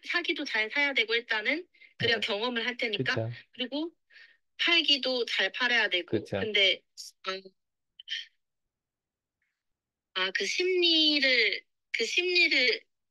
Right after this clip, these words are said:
Speaker 1: 그 본인이 팔 때, 뭐, 뭐가 됐든지 본인이 팔 때 가령 뭐, 뭐 상품을 판다고 하면은 진짜 말씀해 주셨던 십만 원짜리 사-, 상품을 판다고 하면은 뭐 진짜, 진짜 죄책감 가지면서 '아, 이거 너무 비싼데.' 하면서 본인이 팔면은 그게 팔-,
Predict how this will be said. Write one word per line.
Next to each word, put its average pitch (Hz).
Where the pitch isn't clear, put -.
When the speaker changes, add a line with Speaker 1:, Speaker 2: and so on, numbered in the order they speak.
Speaker 1:
그 269
본인이 320
팔 427
때, 320
뭐, 233
뭐가 254
됐든지 247
본인이 254
팔 285
때 254
가령 220
뭐, 202
뭐 202
상품을 277
판다고 269
하면은 214
진짜 202
말씀해 190
주셨던 202
십만 330
원짜리 269
사-, 262
상품을 269
판다고 240
하면은 202
뭐 220
진짜, 240
진짜 226
죄책감 277
가지면서 226
'아, 208
이거 202
너무 196
비싼데.' 240
하면서 233
본인이 226
팔면은 285
그게 214
팔-, 427